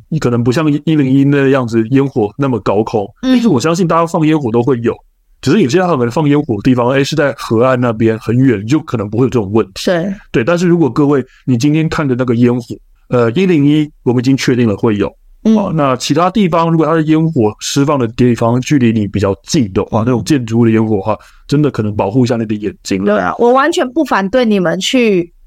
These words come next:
Speaker 2: 到那个场合去看烟火，
Speaker 1: 嗯。
Speaker 2: 因为我个人也觉得非常
Speaker 1: 很好看。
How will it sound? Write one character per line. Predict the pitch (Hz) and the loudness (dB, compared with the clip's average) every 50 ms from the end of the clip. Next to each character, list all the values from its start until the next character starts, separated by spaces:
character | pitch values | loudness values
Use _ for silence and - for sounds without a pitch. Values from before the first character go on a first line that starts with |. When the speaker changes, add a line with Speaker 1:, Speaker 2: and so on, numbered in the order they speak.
| - - | -6 -2
Speaker 2:
到 | 247 254 208 180 156 - | 0 0 0 0 0 -2
那 | 214 247 | -2 -2
个 | 214 208 247 | 0 0 -2
场 | - - - 190 190 | -2 -4 -6 -6 -4
合 | 185 208 - - | -4 -4 -4 -2
去 | - 208 196 | -2 -2 -2
看 | - 208 226 190 185 | 0 0 0 0 0
烟 | 175 165 170 185 214 | 0 0 0 -2 -2
火， | 214 190 190 - - | -2 -2 -2 0 0
Speaker 1:
嗯。 | 135 127 113 104 | 0 0 0 0
Speaker 2:
因 | - 247 | 0 0
为 | 294 285 | 2 2
我 | 240 208 | 2 0
个 | 202 247 254 226 | 0 0 0 0
人 | 208 196 | 0 0
也 | 190 185 | -2 -2
觉 | 170 175 185 196 | 0 0 0 0
得 | 190 | 0
非 | 190 240 208 208 208 | 0 0 0 0 0
常 | 120 | 0
Speaker 1:
很 | 208 | -2
好 | 202 | -4
看。 | - 120 113 104 | -4 -4 -4 -6